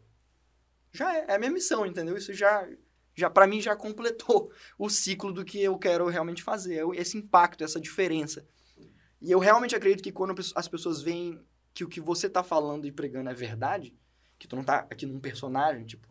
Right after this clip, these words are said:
"Ah, eu sou um bom samaritano." Não. Quando as pessoas percebem verdade pelo que tu faz, elas compram a tua ideia.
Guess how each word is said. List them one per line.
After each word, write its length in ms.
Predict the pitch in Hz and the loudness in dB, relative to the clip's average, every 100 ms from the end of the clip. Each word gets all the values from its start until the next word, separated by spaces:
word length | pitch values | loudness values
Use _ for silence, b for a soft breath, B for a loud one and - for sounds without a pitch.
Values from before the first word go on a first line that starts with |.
| 143 | -8
"Ah, 80 | |
eu 80 | 139 | -6
sou 180 | 123 139 | -8 -10
um 200 | 151 143 | -12 -14
bom 200 | 131 147 | -8 -8
samaritano." 600 | 147 - - 139 - 123 | -8 -10 -10 -12 -14 -10
Não. 240 | 147 170 B B B B | -4 -6 B B B B
Quando 140 | 175 | -4
as 40 | |
pessoas 220 | 175 196 214 | -2 -4 2
percebem 440 | 196 - 240 262 | 4 6 4 4
verdade 380 | 165 160 185 196 | 0 4 4 4
pelo 120 | 175 | -2
que 80 | 156 | -12
tu 80 | 151 | -16
faz, 480 | - 180 196 156 - _ _ _ _ _ _ _ - | -2 0 0 -4 -14 _ _ _ _ _ _ _ -8
elas 280 | 220 220 - | -8 -8 -10
compram 280 | 202 185 | -10 -12
a 40 | 175 | -12
tua 120 | 180 | -14
ideia. 320 | 175 165 165 | -12 -16 -16